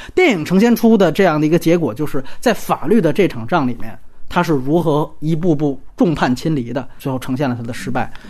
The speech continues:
这个电影其实非常清楚，它就是围绕着这两场战役组织的所有的素材建立的人物。那为了和凶手有一个一对一的交锋，就像杨超导演刚才提到的，这个电影选取了突出一个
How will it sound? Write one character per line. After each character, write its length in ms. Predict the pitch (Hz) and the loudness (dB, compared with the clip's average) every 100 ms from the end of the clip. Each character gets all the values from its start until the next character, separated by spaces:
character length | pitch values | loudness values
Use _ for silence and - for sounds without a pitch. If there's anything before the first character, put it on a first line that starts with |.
| - - | -16 -2
这 80 | 330 | 2
个 60 | 339 | 4
电 140 | 277 | 2
影 80 | 175 | 0
其 160 | - | 0
实 200 | 277 302 311 - - | 2 2 0 -8 -2
非 140 | 302 | 2
常 100 | 311 | 4
清 220 | 302 339 | 4 2
楚， 180 | 214 - - - | 2 -4 -14 -4
它 140 | 302 | -2
就 240 | - 370 | 2 2
是 80 | 160 | 2
围 240 | 135 139 185 | 0 2 4
绕 200 | 302 151 | 4 2
着 160 | 123 - | -4 0
这 140 | 175 | 2
两 120 | 165 | 4
场 220 | - 151 - | 2 0 0
战 180 | 254 185 | 2 6
役 180 | 269 - - - - | 6 4 -4 -12 -6
组 280 | - 151 123 | -2 0 2
织 120 | 160 | 2
的 120 | 160 | 2
所 260 | 151 160 202 | 2 4 4
有 140 | 180 | 4
的 100 | 120 | 0
素 220 | - 151 | -4 -4
材 360 | 139 - 113 - - | -4 -6 -8 -10 -4
建 200 | 165 127 | -2 0
立 120 | 127 | -2
的 80 | 104 | -6
人 180 | 101 113 | -10 -10
物。 160 | 120 - - - - - - | -10 -10 -16 -18 -18 -8 0
那 140 | 247 | 2
为 220 | 302 330 | 4 4
了 120 | 175 | 2
和 320 | 160 160 165 - - | 2 2 2 0 0
凶 220 | 254 262 | 4 6
手 160 | 190 | 6
有 200 | 151 127 | 4 2
一 80 | 123 | 2
个 160 | 165 180 | 2 4
一 160 | 226 | 4
对 100 | 214 | 4
一 80 | 214 | 4
的 80 | 185 | 4
交 180 | 180 196 | 4 2
锋， 240 | 196 190 - - | 2 -2 -4 -2
就 140 | 175 | 0
像 260 | 170 143 - - - | 2 -2 -8 -18 -8
杨 180 | 151 160 | -2 2
超 120 | 175 | 4
导 100 | 160 | 4
演 80 | 139 | 2
刚 100 | 147 | 0
才 80 | 143 | 0
提 140 | 139 | -2
到 180 | 139 123 | 0 0
的， 120 | 120 | -2
这 80 | 151 | -2
个 60 | 156 | 2
电 160 | 175 | 2
影 80 | 151 | 2
选 260 | - 160 240 | 0 2 2
取 160 | 139 | 2
了 240 | 110 139 - - - - - - - | -4 -4 -6 -14 -18 -20 -20 -10 -4
突 280 | - 320 302 | 2 4 4
出 420 | - 311 302 - - _ - | 4 4 4 0 -12 _ -10
一 140 | 160 175 | 0 2
个 200 | 180 | 4